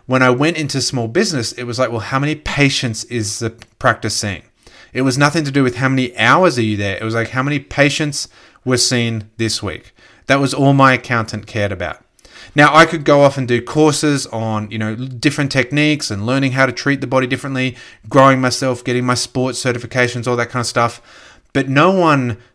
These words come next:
paid more for me to go and do those courses. It just allowed me to attract more customers. It allowed me to bring in more patients, allowed me to produce more results within the clinic.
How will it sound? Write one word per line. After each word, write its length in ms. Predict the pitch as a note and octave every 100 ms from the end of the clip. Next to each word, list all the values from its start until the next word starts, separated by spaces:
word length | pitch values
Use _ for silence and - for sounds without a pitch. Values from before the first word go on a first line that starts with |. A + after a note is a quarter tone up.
| _ -
paid 600 | - C#3+ D#3 D#3 B2+ A#2+
more 460 | A#2 E3 F3 B2
for 160 | A#2 B2+
me 140 | A#2+
to 100 | A#2
go 160 | A2+ G#2+
and 120 | G#2
do 160 | G#3 B3+
those 220 | D3 -
courses. 460 | - G#2+ G2 G#2
It 80 | G#2+
just 200 | A#2 A#2+
allowed 480 | B2 A#2 A#2+ A#2+ B2
me 120 | A#2+
to 60 | A2
attract 440 | - A2+ G#2+ -
more 140 | A2+ G2+
customers. 500 | A#2+ A2 A2 F2+ G#2+
It 80 |
allowed 400 | G#2+ A2 A#2 A#2+
me 120 | A#2 A2
to 120 | A#2
bring 320 | G2+ A#2 A#2
in 140 | A2+ G#2+
more 180 | G#2
patients, 480 | - D3+ D3+ A2 - - - -
allowed 280 | B2 B2 C3
me 80 |
to 80 | B2
produce 640 | B2 B2 G#2+ A#2+ A#2 A2 A#2+
more 180 | A2
results 540 | G#2 G#2 C3+ A#2 - -
within 340 | A2 D#3 F3
the 80 | C3
clinic. 420 | - G#2+ E2+ -